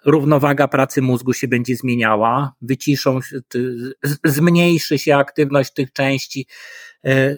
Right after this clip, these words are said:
sprawujących świadomą kontrolę, zwiększy tych związanych z przeżywaniem złości, takimi impulsami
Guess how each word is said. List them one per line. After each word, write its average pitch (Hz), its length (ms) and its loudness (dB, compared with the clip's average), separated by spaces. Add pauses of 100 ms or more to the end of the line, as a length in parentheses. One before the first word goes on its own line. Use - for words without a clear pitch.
sprawujących 143 800 0
świadomą 139 520 2
kontrolę, 143 560 2
zwiększy 139 540 0
tych 135 420 -2
związanych 131 680 -2
z - 80 -14
przeżywaniem 131 680 -2
złości, 127 640 0
takimi 127 460 -6
impulsami 135 720 -2